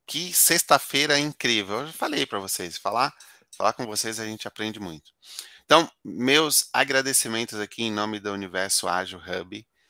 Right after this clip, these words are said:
Foi muito bom. Ah, eu já quero repeteco, já vou chamar vocês de novo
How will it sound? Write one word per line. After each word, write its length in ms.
Foi 280
muito 440
bom. 280
Ah, 200
eu 60
já 120
quero 200
repeteco, 760
já 120
vou 160
chamar 260
vocês 380
de 80
novo 420